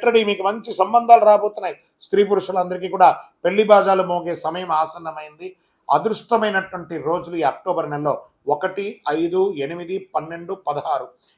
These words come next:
ఇవన్నీ కూడా మీకు అదృష్టమైనటువంటి రోజులు అని చెప్పచ్చు. Number nine is your lucky number. బ్లూ లేదా బ్లాక్ మీకు చాలా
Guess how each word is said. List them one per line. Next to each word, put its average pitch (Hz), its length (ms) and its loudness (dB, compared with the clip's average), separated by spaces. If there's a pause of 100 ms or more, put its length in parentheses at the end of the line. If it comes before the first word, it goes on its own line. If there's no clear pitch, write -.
(120)
ఇవన్నీ 170 240 -6
కూడా 202 160 -4
మీకు 185 240 -8
అదృష్టమైనటువంటి 143 760 -8
రోజులు 135 280 -6
అని 139 80 -6
చెప్పచ్చు. 151 520 -8 (340)
Number 160 260 2
nine 196 340 -2
is 202 260 -2
your 151 160 0
lucky 185 280 -4
number. 190 200 -2 (300)
బ్లూ 214 320 2
లేదా 180 300 4
బ్లాక్ 170 560 4
మీకు 156 240 -10 (100)
చాలా 139 300 4